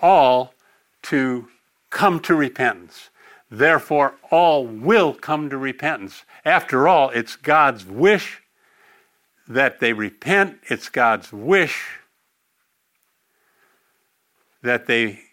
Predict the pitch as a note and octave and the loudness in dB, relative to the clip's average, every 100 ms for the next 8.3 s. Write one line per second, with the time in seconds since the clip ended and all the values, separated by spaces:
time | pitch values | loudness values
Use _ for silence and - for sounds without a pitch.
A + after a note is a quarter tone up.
0 | _ _ _ _ _ - A#2+ A#2+ C3+ C3+ | _ _ _ _ _ -8 -6 -2 -2 -2
1 | - C3 B2+ A#2+ A#2 - - - A2 A2 | -4 -4 -2 -2 -4 -10 -16 -4 -4 -4
2 | - A2+ A2 A2 A2 G#2+ G2+ - G#2+ G2 | -6 -6 -6 -8 -10 -8 -8 -14 -14 -14
3 | F2+ - F#2 F#2 - - - _ _ _ | -16 -12 -10 -12 -14 -20 -20 _ _ _
4 | _ - - - _ C3+ C3+ - - - | _ -20 -20 -20 _ -6 -4 -8 -4 -4
5 | - G3 A#3+ A3 - - F3 D#3+ D#3 C3 | 0 0 2 0 -4 -2 0 0 -2 -4
6 | D#3+ D3+ - C3 A2+ A2 - D3 C#3+ - | -2 -2 -4 -8 -8 -10 -6 -6 -6 -6
7 | G#2 - A2+ B2+ B2+ G#2+ B2 B2 A#2 F#2 | -8 -6 -6 -6 -8 -8 -10 -12 -16 -16
8 | E2 - | -18 -20